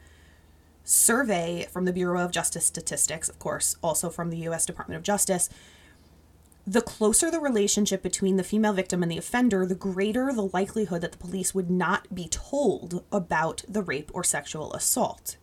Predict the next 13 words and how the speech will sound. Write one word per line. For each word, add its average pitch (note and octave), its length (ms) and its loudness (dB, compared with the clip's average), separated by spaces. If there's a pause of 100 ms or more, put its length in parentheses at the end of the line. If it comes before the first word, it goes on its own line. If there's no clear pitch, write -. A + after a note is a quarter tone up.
(760)
When G#3 140 4
the A3 80 6
offender A#3+ 340 4
was C#4 140 2
a A#3+ 60 0
current G#3+ 420 0
or F#3 100 0
former G3+ 640 2 (360)
husband A3 360 4
or E3+ 80 2
boyfriend, F3 760 -2 (360)
about G3+ 280 2
three-fourths A#3 1040 0